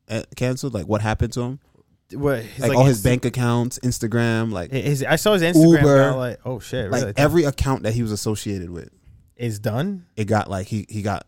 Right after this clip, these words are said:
Speaker 1: like, a message, email, all came back, like, YouTube kicked off of every platform.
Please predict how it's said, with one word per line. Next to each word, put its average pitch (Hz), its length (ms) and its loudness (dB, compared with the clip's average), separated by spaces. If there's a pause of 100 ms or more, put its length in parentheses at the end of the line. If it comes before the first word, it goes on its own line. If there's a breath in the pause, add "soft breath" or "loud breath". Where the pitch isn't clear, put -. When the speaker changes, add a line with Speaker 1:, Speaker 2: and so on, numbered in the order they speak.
Speaker 1:
like, 95 200 -8
a 101 60 -6
message, 101 540 -4
email, 104 460 0
all 101 200 -2
came 101 260 -4
back, 90 220 -4
like, 85 260 -12 (340)
YouTube 120 520 2
kicked 120 220 -2
off 107 160 0
of - 60 -10 (140)
every 110 260 -2
platform. 90 500 -8